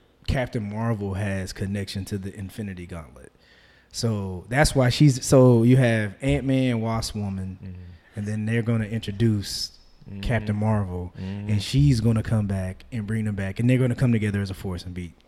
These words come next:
Speaker 1: Thanos.
Speaker 2: And to get his gauntlet.
Speaker 1: Yeah.
Speaker 2: I don't think they're gonna get, I think, I think they're
Speaker 1: She's
Speaker 2: gonna have to get that st-,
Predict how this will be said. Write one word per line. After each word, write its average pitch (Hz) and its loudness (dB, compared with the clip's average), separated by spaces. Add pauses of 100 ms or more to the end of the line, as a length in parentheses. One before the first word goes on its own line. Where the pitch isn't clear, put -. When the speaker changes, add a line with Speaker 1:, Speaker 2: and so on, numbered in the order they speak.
Speaker 1:
Thanos. 78 -16 (1300)
Speaker 2:
And 113 -6
to 117 -4
get 107 2
his 98 4
gauntlet. 87 0 (100)
Speaker 1:
Yeah. 101 -12 (1300)
Speaker 2:
I 101 -10
don't 101 -6
think 87 -6
they're 87 -4
gonna 82 -6
get, 82 -8
I 95 -4
think, 127 -2
I 127 4
think 135 -2 (240)
they're 113 6
Speaker 1:
She's 131 4
Speaker 2:
gonna 135 4
have 120 2
to 110 -6
get 107 0
that 110 4
st-, - -4